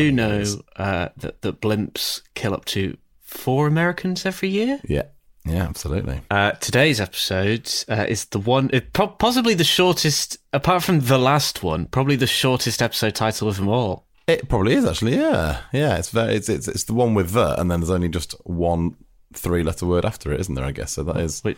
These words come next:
Speaker 2: which is, Dave?
Speaker 1: Cat. Season four, episode two, uh, four six six six oh two.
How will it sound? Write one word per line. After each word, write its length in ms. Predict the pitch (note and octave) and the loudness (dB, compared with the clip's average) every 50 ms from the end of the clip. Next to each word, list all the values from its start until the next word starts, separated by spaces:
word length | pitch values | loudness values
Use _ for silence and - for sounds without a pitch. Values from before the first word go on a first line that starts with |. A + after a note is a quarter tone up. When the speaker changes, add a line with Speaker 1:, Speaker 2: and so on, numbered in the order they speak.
| - - | -6 -6
Speaker 2:
which 240 | A#2 A#2 - - | -4 -4 -2 -2
is, 120 | C3+ C3+ C3+ | -2 -2 0
Dave? 420 | - F3 G#3+ C4+ - - - - - _ _ _ - _ _ _ _ _ _ - | 2 2 2 0 -2 -6 -14 -20 -20 _ _ _ -20 _ _ _ _ _ _ -6
Speaker 1:
Cat. 300 | - - - - - - - _ - | -6 -6 -4 -8 -12 -12 -12 _ -6
Season 600 | - - - - D3 E3 D#3+ A#2+ G2 F2 D#2 D#2 - - | -4 -2 0 2 2 2 2 2 2 2 0 0 -2 -6
four, 680 | - - - - A#2+ C#3 C#3+ C#3+ C#3+ C#3+ C#3+ C#3 A#2+ - - - | -8 -6 -2 2 2 4 4 4 4 4 4 4 2 2 0 -2
episode 640 | B2 C3+ G#2 G2 - - - D#2+ D#2+ D#2+ D#2 D2 - - - _ | -2 0 0 -2 0 0 0 0 2 0 0 -2 -6 -10 -14 _
two, 600 | - - - C#3+ C#3 C#3 C3+ C3 C3 C3 C3 C3 - - _ _ _ - - - - _ _ _ _ _ | -6 -2 2 2 4 4 4 4 4 4 2 0 -2 -8 _ _ _ -20 -20 -20 -20 _ _ _ _ _
uh, 920 | - G2 G#2 G#2+ G#2+ G#2+ G#2+ G#2+ G#2+ G#2 G#2 G#2 G#2 G#2 G#2 G#2 G#2 G#2 G2+ | 2 4 4 6 6 6 6 6 6 6 6 6 6 6 6 6 4 4 2
four 200 | - - D3+ C#3 | 2 2 2 2
six 200 | - D3 A2+ - | 2 0 0 0
six 180 | - C#3 A2+ - | 0 0 0 0
six 160 | - C3+ - | -2 0 2
oh 80 | C#3 C3 | 2 2
two. 300 | B2 - E3 F#3 A#3+ G#3+ | 2 4 4 4 2 2